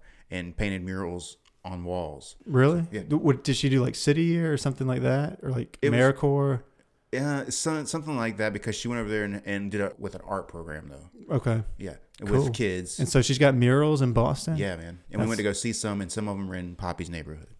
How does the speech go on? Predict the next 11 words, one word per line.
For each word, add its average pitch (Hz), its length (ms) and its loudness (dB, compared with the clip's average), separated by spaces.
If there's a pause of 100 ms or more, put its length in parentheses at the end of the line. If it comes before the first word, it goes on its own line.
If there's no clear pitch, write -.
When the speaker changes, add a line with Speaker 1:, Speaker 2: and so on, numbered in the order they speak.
(120)
Speaker 2:
Nice. 120 580 -4
Speaker 1:
So, - 240 -14 (220)
there 85 100 -4
you 98 80 -2
go. 131 280 -2
So, - 100 -2
yes, 117 260 6
I've 104 100 2
been 107 120 4
to 104 60 0
Boston. - 720 0